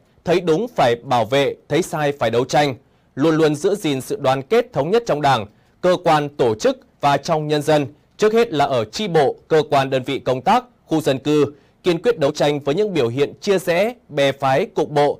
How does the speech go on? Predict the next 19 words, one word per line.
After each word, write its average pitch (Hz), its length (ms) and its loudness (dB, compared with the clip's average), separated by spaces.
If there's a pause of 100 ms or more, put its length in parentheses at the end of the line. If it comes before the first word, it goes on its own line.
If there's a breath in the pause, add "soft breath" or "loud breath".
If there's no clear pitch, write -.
(120)
lợi 143 200 0
ích 196 160 -4
nhóm, 143 280 0 (320 soft breath)
xây 226 180 2
dựng 147 280 -2
chỉnh 135 160 -8
đốn 151 200 -2
Đảng 107 380 -2
và 135 140 2
hệ 139 140 -2
thống 147 340 -2
chính 165 140 -2
trị 156 260 -2 (280 soft breath)
thật - 180 0
sự 165 280 -2 (100)
trong 214 200 2
sạch, 139 220 0 (140)
vững 202 200 -2
mạnh, 156 180 -2